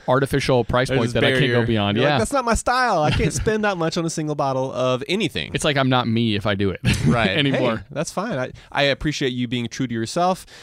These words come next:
Speaker 2: I was being true to you as well by buying <laughs> the, the cheapest stuff out there.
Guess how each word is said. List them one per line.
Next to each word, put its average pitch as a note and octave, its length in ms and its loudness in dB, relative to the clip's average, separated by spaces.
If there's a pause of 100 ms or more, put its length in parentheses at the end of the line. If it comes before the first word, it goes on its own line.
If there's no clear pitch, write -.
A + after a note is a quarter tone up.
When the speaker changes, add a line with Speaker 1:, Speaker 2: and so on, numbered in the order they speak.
(160)
Speaker 2:
I C3+ 240 2
was C3+ 160 0
being C3+ 240 0
true C#3+ 160 0
to B2+ 80 -2
you C3 260 0
as A#2+ 140 -4
well B2+ 240 2
by B2+ 160 2
buying C3+ 420 2
<laughs> - 120 -6
the, F#3 640 0
the - 120 0
cheapest F3+ 420 -2
stuff D#3+ 220 0
out D#3 180 2
there. D#3+ 240 0